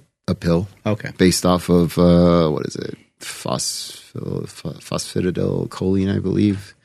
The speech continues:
Speaker 1: Um, but so I used both of those, and for me, who was gonna be rapidly losing size, I felt that it, at the time, helped me keep some of that size.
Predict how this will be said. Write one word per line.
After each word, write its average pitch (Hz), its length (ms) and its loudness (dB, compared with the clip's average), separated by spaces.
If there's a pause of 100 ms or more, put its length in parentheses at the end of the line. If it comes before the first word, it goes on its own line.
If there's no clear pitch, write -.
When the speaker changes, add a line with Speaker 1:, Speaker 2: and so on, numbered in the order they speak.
(440)
Speaker 1:
Um, 95 540 4 (1040)
but - 360 2 (140)
so 107 320 4 (160)
I 104 80 4
used 104 320 8
both 95 220 6
of 92 100 6
those, 90 400 6
and 85 320 4 (260)
for - 220 2
me, 98 280 8
who 92 240 2
was 92 280 4 (180)
gonna 85 200 6
be 80 120 2
rapidly 80 540 2
losing 80 340 6
size, 85 320 4
I 80 60 4
felt 85 360 2
that 82 180 2
it, - 260 -2
at 87 160 2
the 80 80 -2
time, 80 320 2
helped 85 420 0
me 80 140 4
keep - 300 -2
some 90 200 0
of 82 80 4
that 82 140 0
size. 85 400 2